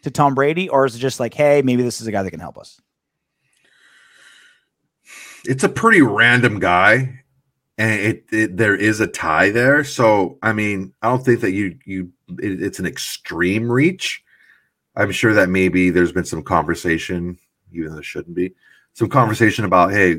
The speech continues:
Speaker 2: what are some guys that you like that maybe didn't get a
Speaker 1: It's
Speaker 2: chance?"
Speaker 1: that, it's that question, does, does correlation infer causality?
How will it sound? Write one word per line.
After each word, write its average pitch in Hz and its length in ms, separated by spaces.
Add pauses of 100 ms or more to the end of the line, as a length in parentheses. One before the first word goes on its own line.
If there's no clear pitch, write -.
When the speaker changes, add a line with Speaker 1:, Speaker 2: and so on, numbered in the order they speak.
Speaker 2:
what 98 140
are 101 60
some 101 220
guys 87 260
that 85 80
you 92 160
like 82 300
that 80 100
maybe 85 240
didn't 82 400
get 85 320 (960)
a - 80
Speaker 1:
It's 127 100
Speaker 2:
chance?" - 160
Speaker 1:
that, 175 120
it's 143 100
that 160 140
question, 160 320
does, 135 260
does 135 180
correlation 139 880
infer 110 440
causality? 95 840